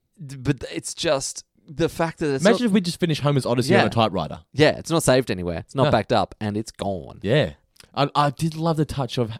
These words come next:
Speaker 2: him not saying Bart, saying, "Now don't you pull that cord, young man."
Speaker 1: Yeah,
Speaker 2: It's
Speaker 1: yeah,
Speaker 2: such
Speaker 1: yeah.
Speaker 2: an old guy thing to say,
Speaker 1: Yeah.
Speaker 2: "Young man."
Speaker 1: Yeah. Um, you get,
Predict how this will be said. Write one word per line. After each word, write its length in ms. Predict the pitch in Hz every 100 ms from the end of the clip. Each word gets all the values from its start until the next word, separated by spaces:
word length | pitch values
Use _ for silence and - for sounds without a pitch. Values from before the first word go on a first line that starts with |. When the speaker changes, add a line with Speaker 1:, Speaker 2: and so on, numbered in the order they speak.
| -
Speaker 2:
him 320 | 110 139 123
not 180 | 113 -
saying 280 | 147 131 101
Bart, 360 | 117 107 92 -
saying, 380 | 113 104 90 - _ _ _ _ _
"Now 80 | 98
don't 260 | 127 196 180
you 60 |
pull 220 | 170 175
that 180 | 170 143
cord, 240 | - 170 117
young 200 | 107 95
man." 360 | 101 101 110 107 _ _
Speaker 1:
Yeah, 140 | 123 117
Speaker 2:
It's 80 |
Speaker 1:
yeah, 40 | 104
Speaker 2:
such 100 | 104
Speaker 1:
yeah. 40 |
Speaker 2:
an 60 | 95
old 160 | 160 151
guy 120 | 143
thing 140 | 151
to 60 | 131
say, 320 | - 165 78
Speaker 1:
Yeah. 120 | - 117
Speaker 2:
"Young 100 | 98
man." 460 | 120 143 135 139
Speaker 1:
Yeah. 220 | - 113 90 - _ _ _ - _
Um, 440 | 127 123 117 107 - _ _ _ _ _ _ _ 143
you 100 | 139
get, 240 | 185 180